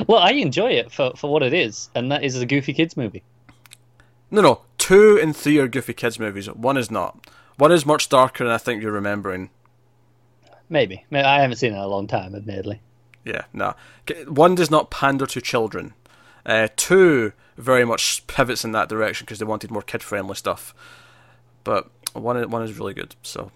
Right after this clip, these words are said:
Speaker 2: no. Uh, Teenage Mutant Ninja Turtles is a good movie.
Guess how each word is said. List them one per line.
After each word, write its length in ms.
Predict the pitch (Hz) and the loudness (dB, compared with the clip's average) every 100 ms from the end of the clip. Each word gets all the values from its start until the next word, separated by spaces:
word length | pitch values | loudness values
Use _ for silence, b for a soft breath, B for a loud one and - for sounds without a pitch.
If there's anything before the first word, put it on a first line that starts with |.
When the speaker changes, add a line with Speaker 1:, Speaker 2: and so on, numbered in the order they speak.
| - | -18
Speaker 2:
no. 180 | - - _ - | -18 -20 _ -16
Uh, 240 | - 87 - _ _ | -10 -10 -12 _ _
Teenage 260 | - 127 127 | -8 -6 -4
Mutant 220 | 131 131 | -4 -6
Ninja 40 | 127 | -6
Turtles 540 | 131 85 85 - - _ _ _ _ _ _ _ _ | -6 -6 -6 -10 -12 _ _ _ _ _ _ _ _
is 100 | - | -20
a 40 | - | -16
good 140 | 92 | -16
movie. 340 | - - - | -14 -14 -14